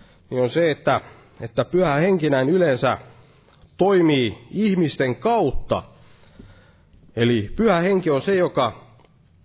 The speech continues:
joka näin tulee ihmisiin,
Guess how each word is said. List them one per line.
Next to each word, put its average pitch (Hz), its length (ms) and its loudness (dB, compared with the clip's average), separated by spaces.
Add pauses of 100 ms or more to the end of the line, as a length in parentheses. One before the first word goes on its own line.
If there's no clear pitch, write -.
(340)
joka 139 220 2
näin 156 340 2 (540)
tulee 175 460 2 (300)
ihmisiin, 175 840 0